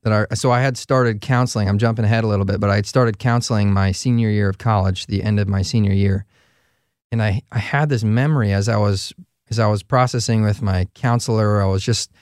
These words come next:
you know, something that happens in counseling is you're, you're invited to, you're invited to consider your story.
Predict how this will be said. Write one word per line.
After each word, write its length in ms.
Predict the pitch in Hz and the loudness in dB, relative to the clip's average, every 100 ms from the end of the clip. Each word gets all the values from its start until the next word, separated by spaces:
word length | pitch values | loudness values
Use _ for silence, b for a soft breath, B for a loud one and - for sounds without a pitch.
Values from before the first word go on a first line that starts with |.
| b b b 123 | b b b -2
you 80 | |
know, 60 | 127 | 0
something 240 | 165 160 | 0 0
that 80 | 131 | 2
happens 260 | 127 131 123 | 0 2 -2
in 80 | 104 | 0
counseling 480 | 135 127 - 110 | 0 0 0 0
is 180 | 107 104 | 2 2
you're, 260 | 110 110 107 | 0 0 0
you're 180 | 113 117 | 0 0
invited 420 | 110 120 117 101 | 2 2 0 0
to, 320 | 107 101 98 _ _ - | 0 0 -2 _ _ -6
you're 100 | 120 | -2
invited 260 | 127 143 123 | 0 0 0
to 60 | |
consider 440 | 113 117 110 127 117 | 0 0 0 0 2
your 140 | 104 | 0
story. 520 | - - 104 95 95 | -2 -2 2 2 0